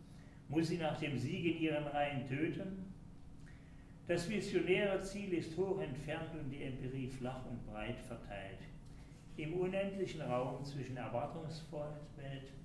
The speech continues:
die immer seelisch gefährdet ist, und der widerständigen Empirie in diesem imaginären und zugleich ungeheuer empirischen Raum sucht die Vision,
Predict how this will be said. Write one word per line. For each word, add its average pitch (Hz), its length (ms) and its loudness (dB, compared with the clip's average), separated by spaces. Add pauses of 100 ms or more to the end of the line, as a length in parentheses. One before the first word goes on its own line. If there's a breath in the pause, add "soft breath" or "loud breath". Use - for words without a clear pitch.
(180)
die 127 180 2
immer 131 220 2
seelisch 135 580 0
gefährdet 139 540 -2 (120)
ist, - 200 -6 (840 loud breath)
und 165 80 0
der 170 160 6
widerständigen 180 760 4
Empirie 151 680 2
in 127 120 0
diesem 139 300 -2
imaginären 151 880 2
und - 60 -2
zugleich 135 460 -2
ungeheuer 151 600 8
empirischen 147 600 6
Raum 147 400 8
sucht 143 340 -2
die 127 100 -2
Vision, 131 720 0